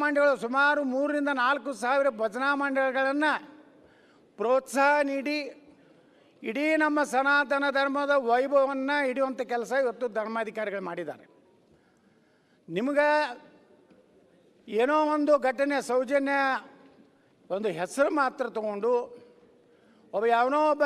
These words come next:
ಹೇಳ್ತಾನೆ, ಒಬ್ಬ ಅಂಥದಕ್ಕೊಂದು ಎಸ್ ಐ ಟಿ ನೇಮಕ ಮಾಡಿದ್ದೇ ಮೊದಲೇ ದೊಡ್ಡ ತಪ್ಪು. ಮೊದಲು ಅವನ ತನಿಖೆ ಮಾಡಬೇಕಾಗಿತ್ತು, ಅವನು ಎಷ್ಟು ಯೋಗ್ಯದಾನೆ, ಅವನ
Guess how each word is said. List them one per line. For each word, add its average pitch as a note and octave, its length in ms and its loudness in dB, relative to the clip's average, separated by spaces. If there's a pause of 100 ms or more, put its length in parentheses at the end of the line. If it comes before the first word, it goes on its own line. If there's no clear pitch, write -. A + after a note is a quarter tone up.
(100)
ಹೇಳ್ತಾನೆ, C#4 420 2
ಒಬ್ಬ A3 100 -6 (1200)
ಅಂಥದಕ್ಕೊಂದು C#4+ 680 0 (140)
ಎಸ್ - 140 -4 (140)
ಐ - 20 2 (160)
ಟಿ D4 120 0 (440)
ನೇಮಕ B3 340 -4 (160)
ಮಾಡಿದ್ದೇ B3 360 0 (120)
ಮೊದಲೇ A3 220 0 (120)
ದೊಡ್ಡ G#3+ 220 0
ತಪ್ಪು. - 220 -8 (1400)
ಮೊದಲು B3+ 300 2
ಅವನ D4 140 0 (100)
ತನಿಖೆ C#4+ 380 2
ಮಾಡಬೇಕಾಗಿತ್ತು, C#4 640 0
ಅವನು B3+ 240 0
ಎಷ್ಟು - 260 -2 (300)
ಯೋಗ್ಯದಾನೆ, A#3+ 520 2 (1300)
ಅವನ C#4 180 0